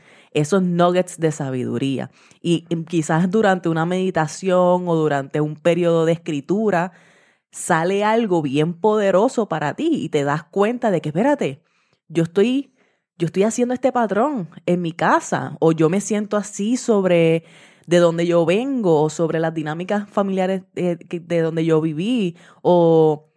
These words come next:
me doy cuenta de que yo actúo de esta forma porque mi familia creció o le sucedió esta otra cosa con el dinero.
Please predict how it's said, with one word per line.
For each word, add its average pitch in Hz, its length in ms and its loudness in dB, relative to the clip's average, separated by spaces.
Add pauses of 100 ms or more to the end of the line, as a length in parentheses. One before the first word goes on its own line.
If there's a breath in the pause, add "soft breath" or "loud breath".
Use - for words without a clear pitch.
(120)
me 170 160 2
doy 175 140 2
cuenta 208 500 0
de 190 180 -2
que 170 460 0
yo 170 160 4
actúo 190 460 0
de 180 100 0
esta 185 260 -2
forma 175 460 -2
porque 180 420 -4
mi 165 160 -2
familia 165 540 -4
creció 175 720 0
o 156 240 2
le 151 100 0
sucedió 156 720 0
esta 170 300 0
otra 151 200 -2
cosa 147 300 -4
con 143 160 -8
el 143 140 -4
dinero. 165 460 -2